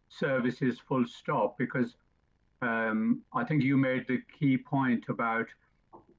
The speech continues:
um, if services, and, you know, could be commercial services, if services did not cater for a particular community, that community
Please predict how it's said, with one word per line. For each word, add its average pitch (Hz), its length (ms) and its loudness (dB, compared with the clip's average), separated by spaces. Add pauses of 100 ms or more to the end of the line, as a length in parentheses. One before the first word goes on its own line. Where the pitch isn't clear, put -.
(120)
um, 117 500 0 (160)
if 143 140 -2
services, 151 800 0 (400)
and, 135 240 0
you 170 160 0
know, 127 320 2 (320)
could 151 140 0
be 135 260 2 (320)
commercial 156 500 0
services, 107 800 -4 (460)
if 147 100 -2
services 160 720 0
did 143 160 -2
not 151 320 2
cater 143 560 -2
for 123 500 2
a - 80 0
particular 127 520 -2
community, 139 680 2
that 131 300 -4
community 139 720 2